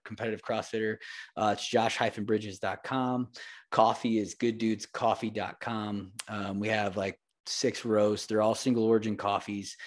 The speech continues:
Um, I'm a big coffee snob. Like, I only drink certain types. Like, I, and so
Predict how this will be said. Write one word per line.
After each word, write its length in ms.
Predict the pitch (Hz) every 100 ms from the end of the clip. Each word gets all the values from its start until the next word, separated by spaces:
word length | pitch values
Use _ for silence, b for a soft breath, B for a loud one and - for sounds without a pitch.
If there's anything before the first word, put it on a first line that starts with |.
| B B -
Um, 600 | 117 113 110 107 101 101 - _
I'm 300 | - 139 131
a 40 | 117
big 220 | 127 127
coffee 300 | 135 123 113
snob. 420 | 110 120 113 113
Like, 160 | 113 107
I 220 | 113 113
only 340 | 101 120 113
drink 300 | 107 117 117
certain 280 | - 107 92
types. 380 | 110 107 107 -
Like, 200 | 101 101
I, 200 | 101 101
and 140 | 110 104
so 300 | 113 107